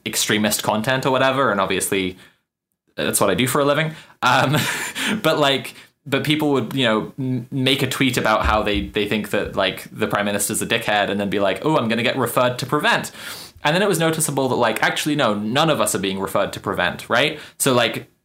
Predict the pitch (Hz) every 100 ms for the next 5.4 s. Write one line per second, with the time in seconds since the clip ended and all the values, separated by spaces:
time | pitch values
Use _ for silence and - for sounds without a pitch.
0 | - 131 131 139 123 107 - 123 123 139
1 | 131 123 113 - 139 160 - 180 - -
2 | - - _ _ _ _ 151 151 151 151
3 | 165 139 131 120 120 110 208 175 170 -
4 | 123 123 170 156 - 127 127 110 - 113
5 | 101 - -